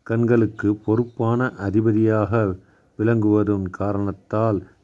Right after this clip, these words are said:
விநாயகனை கணபதி, கணநாயகன், கணேசன் என்றும்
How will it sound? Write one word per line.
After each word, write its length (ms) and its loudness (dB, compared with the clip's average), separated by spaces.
விநாயகனை 840 0
கணபதி, 1300 -2
கணநாயகன், 1080 -2
கணேசன் 720 0
என்றும் 560 0